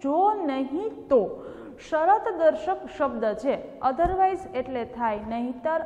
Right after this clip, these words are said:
અથવા નહીં તો. સર, પહેલી જે વાક્ય છે, પહેલું sentence છે, એની અંદર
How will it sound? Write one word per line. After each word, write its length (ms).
અથવા 580
નહીં 420
તો. 160
સર, 340
પહેલી 600
જે 260
વાક્ય 440
છે, 280
પહેલું 400
sentence 600
છે, 120
એની 320
અંદર 320